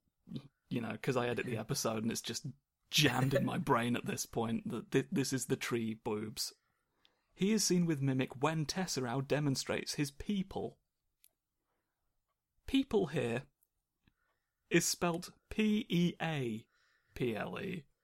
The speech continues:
Speaker 1: which is
Speaker 2: It
Speaker 1: just delightful, 'cause he's a forest boy, isn't he?
Speaker 2: Yeah.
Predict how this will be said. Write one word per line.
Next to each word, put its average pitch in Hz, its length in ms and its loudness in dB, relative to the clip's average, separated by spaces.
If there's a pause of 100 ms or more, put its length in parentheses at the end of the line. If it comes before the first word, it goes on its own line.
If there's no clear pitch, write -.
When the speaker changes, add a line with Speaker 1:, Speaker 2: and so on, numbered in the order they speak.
(720)
Speaker 1:
which 165 240 2
is 180 100 4
Speaker 2:
It 165 80 0
Speaker 1:
just 240 220 4
delightful, 151 720 4 (380)
'cause 208 180 4
he's 208 180 4
a 226 60 4
forest 269 540 0
boy, 151 240 6
isn't 202 200 4
he? 127 200 0 (580)
Speaker 2:
Yeah. 143 380 -6